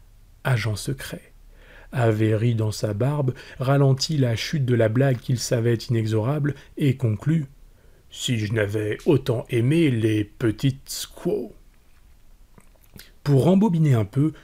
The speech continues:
Jean-Michel Discrétion avait, quelques jours plus tôt, réitéré sa proposition de réaménagement du loft, précisant qu'il s'était entre-temps renseigné sur l'œuvre de l'architecte, avait été conquis et était prêt,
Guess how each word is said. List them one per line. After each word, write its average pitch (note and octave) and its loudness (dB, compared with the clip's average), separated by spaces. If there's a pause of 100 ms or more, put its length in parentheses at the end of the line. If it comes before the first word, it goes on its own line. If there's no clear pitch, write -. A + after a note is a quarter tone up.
(120)
Jean-Michel D#3 2
Discrétion C#3 -2
avait, A2 2
quelques C3+ 0
jours A#2+ 2
plus A2 -4
tôt, D#3+ 2 (260)
réitéré D3+ 2
sa B2 -2
proposition D3+ 0
de A2 2
réaménagement B2+ 4
du G#2 0
loft, B2+ -2 (320)
précisant F3 0
qu'il C#3 -2
s'était C#3 -2
entre-temps C#3 -2 (220)
renseigné A#2+ 0
sur A2+ -6
l'œuvre A2+ 4
de G#2+ 2
l'architecte, - -4 (260)
avait A#2+ 4
été G#2 -2 (120)
conquis G3 0 (300)
et A#2 6
était G#2+ 0
prêt, F3 -4